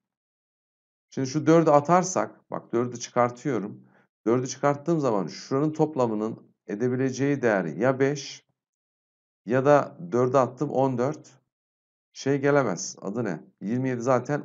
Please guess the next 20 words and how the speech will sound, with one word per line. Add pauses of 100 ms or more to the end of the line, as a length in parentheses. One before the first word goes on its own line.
olamaz.
Yirmi
yediden (120)
burası
yirmi
üç
yapar. (580)
İki
rakamın
toplamı
yirmi
üç
etmez. (340)
Şu
iki
ihtimalden (340)
başka
ihtimal (240)
gözükmüyor. (840)
Peki